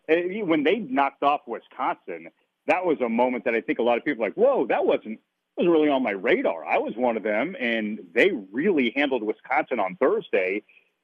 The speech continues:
And now that you see how the entire tournament played out, Texas kinda did to Nebraska what they did to Wisconsin. They stressed them from the service line. They hit the ball really hard, and they were very effective with whatever the game plan was. And,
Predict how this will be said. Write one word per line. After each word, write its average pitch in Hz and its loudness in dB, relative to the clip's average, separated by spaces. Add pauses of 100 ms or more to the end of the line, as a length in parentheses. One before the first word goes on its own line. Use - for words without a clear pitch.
(100)
And 135 2
now 151 2
that 135 -4
you 135 2 (100)
see 147 0
how 135 2
the 127 -2
entire 120 0
tournament 117 -8
played 117 2
out, 127 0 (1400)
Texas 202 -4
kinda 165 0
did 135 -2
to 147 -2
Nebraska 117 -2
what 107 -2
they 98 -2
did 107 -4
to 92 -16
Wisconsin. 90 -4
They 82 -12 (100)
stressed 127 0
them 170 -4
from 170 -2
the 190 -2 (100)
service 127 2
line. 92 -4 (260)
They 101 2
hit 247 0
the 139 0
ball 120 2
really 127 -2
hard, 87 -8
and 131 0
they 123 4
were 113 0 (140)
very 160 2
effective 127 -4 (300)
with 127 2
whatever 123 2
the 110 -4
game 113 -4
plan 101 -4
was. 98 0
And, 127 -2